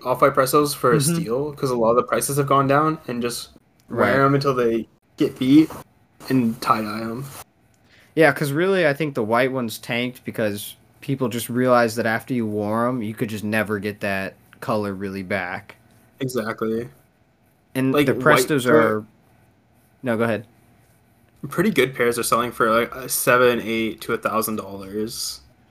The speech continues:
Speaker 2: Dang,
Speaker 1: In my
Speaker 2: that's
Speaker 1: size, at
Speaker 2: used?
Speaker 1: least. Well, these are, let me see if
Speaker 2: Or is
Speaker 1: it's
Speaker 2: this, like,
Speaker 1: used, but it's,
Speaker 2: V N D S kinda?
Speaker 1: it's gently used, but it's pretty white
Speaker 2: Wow.
Speaker 1: still,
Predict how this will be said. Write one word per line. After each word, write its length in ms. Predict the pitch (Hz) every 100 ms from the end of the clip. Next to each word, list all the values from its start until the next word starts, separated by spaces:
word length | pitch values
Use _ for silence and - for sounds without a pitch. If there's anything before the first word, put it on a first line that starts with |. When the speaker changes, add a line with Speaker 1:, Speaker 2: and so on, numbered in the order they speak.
| _ _ _ _
Speaker 2:
Dang, 380 | - 120 131 104
Speaker 1:
In 80 | 131
my 140 | 113
Speaker 2:
that's 120 | 131 147
Speaker 1:
size, 80 |
at 60 | 117 123
Speaker 2:
used? 100 | 147
Speaker 1:
least. 300 | 220 240 - - _ _ _ _ _ _ _ _ _ _ _ -
Well, 380 | 160 147 139 143
these 260 | 143 175
are, 600 | 202 196 190 185 143 - - - - _ _ _ -
let 100 | 131
me 60 |
see 160 | 143 196
if 80 | 156
Speaker 2:
Or 80 | 135
is 120 | 123
Speaker 1:
it's 0 |
Speaker 2:
this, 100 | 123
like, 100 | 127
Speaker 1:
used, 80 | 113 127
but 120 | 120
it's, 80 | 113
Speaker 2:
V 100 | 110
N 0 |
D 0 |
S 240 | 110 -
kinda? 400 | - 113 110 110 - _ _ _ _ _ _ _ _ _ _ _ _ _
Speaker 1:
it's 240 | 151 147 135
gently 340 | 131 127 123
used, 300 | 120 117 113
but 100 | 123
it's 300 | 120 - -
pretty 400 | - - 143 123
white 300 | 113 92 92
Speaker 2:
Wow. 120 | 104 104
Speaker 1:
still, 320 | 101 98